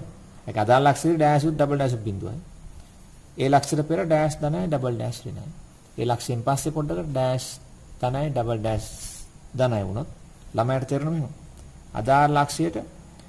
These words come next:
නැග්මක් ඩෑෂ් ධන නිසා නැග්ම, ඩබල් ඩෑෂ් ඍණ නිසා නැග්ම අඩුවීමක් තියෙනවා. ඒ කියන්නේ මෙන්න එහෙම ගතියක් තියෙන අදාළ ලක්ෂයට පෙර. ඩෑෂ් එක බිඳුව නිසා ෆ්ලැට් වෙන්න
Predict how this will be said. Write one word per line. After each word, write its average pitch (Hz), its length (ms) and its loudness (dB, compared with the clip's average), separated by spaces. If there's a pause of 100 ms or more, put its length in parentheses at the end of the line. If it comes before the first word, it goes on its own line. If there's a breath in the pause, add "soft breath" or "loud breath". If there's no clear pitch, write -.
(680)
නැග්මක් 135 560 0 (840)
ඩෑෂ් 123 380 4
ධන 131 200 0
නිසා 110 180 2
නැග්ම, 101 300 -2
ඩබල් 135 340 2
ඩෑෂ් 139 240 2
ඍණ 139 160 -2
නිසා 135 280 0 (640 loud breath)
නැග්ම 131 360 0
අඩුවීමක් 131 560 0
තියෙනවා. 107 280 -8
ඒ 104 60 -8
කියන්නේ 135 200 -2
මෙන්න 139 100 -2
එහෙම 127 160 0 (180)
ගතියක් 107 340 -6
තියෙන 131 180 -4
අදාළ 113 220 2
ලක්ෂයට 110 280 -4
පෙර. - 140 -8 (1500)
ඩෑෂ් 113 300 2
එක 117 80 0
බිඳුව 123 240 0
නිසා 151 240 2
ෆ්ලැට් 143 380 -2
වෙන්න 107 300 -2